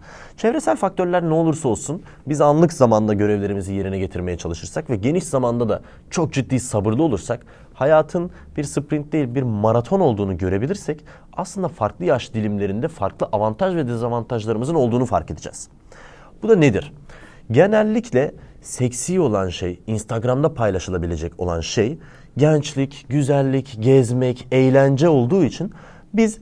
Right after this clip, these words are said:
yine vizyonumuzu daraltarak hayatı gençlik, güzellik, eğlence, e, gezme, tozma olarak algılıyoruz.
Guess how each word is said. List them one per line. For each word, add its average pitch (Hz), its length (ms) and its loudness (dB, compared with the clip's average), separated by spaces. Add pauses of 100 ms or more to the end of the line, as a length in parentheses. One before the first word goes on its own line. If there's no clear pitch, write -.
yine 110 340 4
vizyonumuzu 147 500 4
daraltarak 104 640 8
hayatı 190 420 10
gençlik, 160 420 4
güzellik, 101 360 0
eğlence, 107 540 4 (360)
e, 113 320 6
gezme, 170 260 6
tozma 302 280 6
olarak 120 340 6
algılıyoruz. 80 580 -4